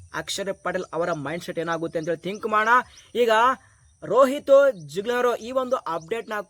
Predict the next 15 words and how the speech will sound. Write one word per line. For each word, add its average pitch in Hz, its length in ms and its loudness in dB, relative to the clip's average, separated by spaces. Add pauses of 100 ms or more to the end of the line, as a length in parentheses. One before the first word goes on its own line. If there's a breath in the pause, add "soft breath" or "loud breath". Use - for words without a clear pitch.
ಕೊಟ್ಟಿದ್ದಾರೆ, 226 580 -4 (180)
ಸಂಜು 208 220 -8
ಸ್ಯಾಮ್ಸನ್ 202 340 -8
ಡಿ 190 120 -6
ಸಿಗೆ 208 240 -6
ಟ್ರೇಡ್ 185 220 -6 (140)
ಆಗ್ತದೆ 175 340 -8
ಅಂತೇಳಿ. 185 600 -6
But 165 240 -6
ನಾವಂತರೂ 208 640 -2
ಈ 185 200 -6
ಒಂದು 175 640 2 (400 soft breath)
ರೂಮರ್ಸ್ 196 440 -4
ಅಂತ 190 140 -10
ತಿಳ್ಕೊಳ್ಳೋಣ, 190 400 -2